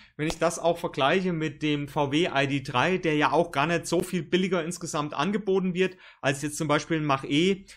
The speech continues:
mit Heckantrieb, dann ist das der Wahnsinn, was Ford dort in dem Auto verbaut. Und weil mir das wirklich richtig gut gefällt, es sich gut anfasst, einfach Ford sich da absolut Mühe gegeben hat und ich auch echt sagen muss, das hätte ich in einem Ford nie für möglich gehalten.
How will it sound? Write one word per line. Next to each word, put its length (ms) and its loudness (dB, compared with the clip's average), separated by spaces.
mit 240 -2
Heckantrieb, 720 -2
dann 160 0
ist 160 2
das 160 -2
der 140 2
Wahnsinn, 440 4
was 180 -2
Ford 380 0
dort 240 2
in 100 -4
dem 140 0
Auto 240 2
verbaut. 640 0
Und 160 -2
weil 160 8
mir 120 6
das 220 4
wirklich 420 2
richtig 460 0
gut 220 -2
gefällt, 360 0
es 160 -6
sich 200 -8
gut 180 0
anfasst, 720 2
einfach 480 0
Ford 240 2
sich 160 -4
da 140 0
absolut 500 4
Mühe 240 2
gegeben 400 -2
hat 180 0
und 80 -4
ich 140 0
auch 100 4
echt 160 -6
sagen 220 2
muss, 140 -4
das 140 -8
hätte 120 0
ich 60 -8
in 100 -2
einem 80 -4
Ford 280 0
nie 120 0
für 140 -2
möglich 340 -2
gehalten. 500 0